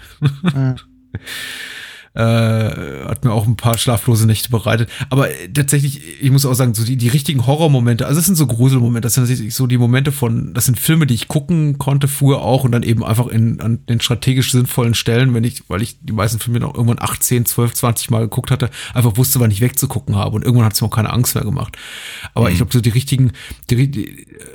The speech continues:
Speaker 2: also richtig schlaflose Nächte bereitet dann wahrscheinlich doch eher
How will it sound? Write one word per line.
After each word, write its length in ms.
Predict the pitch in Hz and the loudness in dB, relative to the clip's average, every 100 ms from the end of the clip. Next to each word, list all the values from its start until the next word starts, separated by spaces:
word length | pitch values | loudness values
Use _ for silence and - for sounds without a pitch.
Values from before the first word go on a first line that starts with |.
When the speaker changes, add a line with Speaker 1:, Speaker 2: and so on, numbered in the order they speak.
| - - - 117 | -20 -14 -10 -4
Speaker 2:
also 200 | 131 123 | 0 2
richtig 200 | 127 135 | 2 2
schlaflose 480 | 123 123 139 135 120 | 4 2 4 4 4
Nächte 220 | 117 - | 2 0
bereitet 300 | 113 113 110 | 0 0 2
dann 80 | 113 | 0
wahrscheinlich 240 | 107 110 | 2 2
doch 160 | 117 - | 0 0
eher 380 | 107 107 - | 0 0 -2